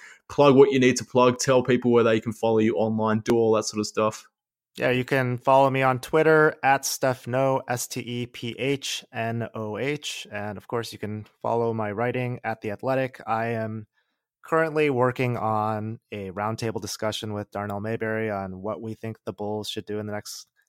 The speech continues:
Speaker 2: couple days. It'll, it'll probably be out on, I think, Saturday.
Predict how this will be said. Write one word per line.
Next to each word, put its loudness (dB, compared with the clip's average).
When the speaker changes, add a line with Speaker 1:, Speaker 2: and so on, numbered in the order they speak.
Speaker 2:
couple -4
days. -6
It'll, -6
it'll -12
probably -4
be -8
out -4
on, -16
I -20
think, -18
Saturday. -6